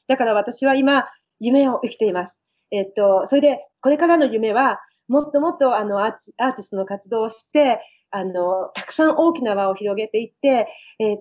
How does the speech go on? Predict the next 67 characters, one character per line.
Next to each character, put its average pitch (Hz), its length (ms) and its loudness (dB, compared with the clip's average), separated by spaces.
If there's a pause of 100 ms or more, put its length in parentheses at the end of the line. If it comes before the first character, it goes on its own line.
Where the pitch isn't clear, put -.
と、 175 540 0
私 226 240 -6
の 240 100 2
発 254 180 0
信 262 160 4
す 262 100 -4
る 247 100 2
も 240 120 -2
の 240 120 -2
で、 254 300 2 (280)
た 240 100 -6
く - 60 -18
さ 277 160 2
ん 269 40 6
の 269 80 4
人 254 140 0
が 233 220 4 (100)
明 247 60 2
る 247 80 0
く 247 80 -6
な 240 100 -2
っ - 80 -10
て、 226 80 -4
心 247 320 -2
が 220 120 2
軽 233 240 0
く 220 80 -6
な 208 100 -2
っ 208 60 -4 (120)
て、 240 300 2 (180)
こ 240 120 -4
の 240 100 0
世 294 120 2
界 262 220 0
も 277 220 4
少 262 240 -4
し - 80 -10
で 320 100 2
も 330 260 4 (360)
明 269 80 4
る 262 80 2
く 262 100 -2
軽 269 260 -2
く、 - 60 -20 (460)
あ 185 100 -10
の、 185 140 -6
楽 254 240 2
し 285 120 0
い 262 60 0
世 262 80 0
界 202 180 0
に 202 100 0
し - 40 -18
て 254 100 0
い 254 40 -4
き - 100 -16
た 254 140 2
い 277 60 2
な 311 160 4
っ 320 80 -6
て 247 80 0
思 254 180 0
う 240 40 0
の 233 120 -4
が、 285 240 4 (160)
私 220 320 -4
の、 226 340 0